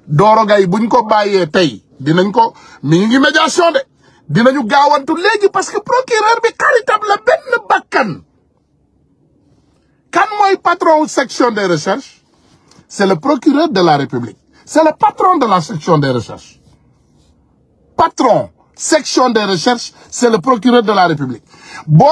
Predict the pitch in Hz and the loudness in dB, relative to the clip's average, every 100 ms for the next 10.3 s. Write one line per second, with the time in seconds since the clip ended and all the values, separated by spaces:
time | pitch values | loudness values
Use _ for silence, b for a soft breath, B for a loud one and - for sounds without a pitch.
0 | 330 370 330 330 311 285 285 269 240 269 | 4 2 0 -2 0 0 0 -2 0 0
1 | 285 269 269 - 247 226 220 196 233 240 | 0 0 0 -2 0 2 0 2 2 2
2 | 208 190 233 277 - 233 - 262 196 214 | 0 -2 -2 -6 -2 -2 -2 -6 -6 -2
3 | 220 202 226 254 254 240 233 254 254 262 | -2 -2 -2 0 0 0 -4 -4 -4 -4
4 | - 269 - 254 240 160 _ _ _ _ | -4 -4 -4 -6 -8 -12 _ _ _ _
5 | _ _ _ _ _ _ _ _ _ _ | _ _ _ _ _ _ _ _ _ _
6 | _ _ _ _ _ - 269 285 254 226 | _ _ _ _ _ -4 0 0 0 -4
7 | 165 165 139 98 _ _ _ _ _ _ | -2 -2 -2 -8 _ _ _ _ _ _
8 | _ 135 233 254 269 233 214 151 131 - | _ -2 0 0 0 0 -2 -2 -8 -8
9 | _ _ - 220 233 202 190 175 165 151 | _ _ -2 0 0 0 2 2 2 -2
10 | 156 131 139 | 0 -2 -4